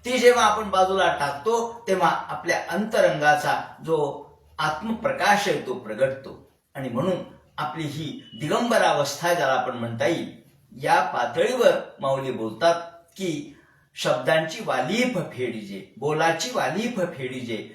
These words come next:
आणि अर्थाची या अंगा घडीजे". अर्थाकडे लक्ष द्या आणि हा अर्थ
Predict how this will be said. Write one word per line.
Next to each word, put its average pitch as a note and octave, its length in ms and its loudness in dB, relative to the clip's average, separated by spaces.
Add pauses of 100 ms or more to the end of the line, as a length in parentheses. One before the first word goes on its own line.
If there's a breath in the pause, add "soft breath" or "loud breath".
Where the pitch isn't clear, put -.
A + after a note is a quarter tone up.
आणि D3 160 -4
अर्थाची F#3 720 -2
या F#3+ 100 0
अंगा C3 520 4
घडीजे". G#2 680 -4 (540 soft breath)
अर्थाकडे B3+ 760 4
लक्ष - 220 -2
द्या D#3 360 0 (200)
आणि D#3 180 -2
हा D#3+ 440 2
अर्थ F#3 240 -2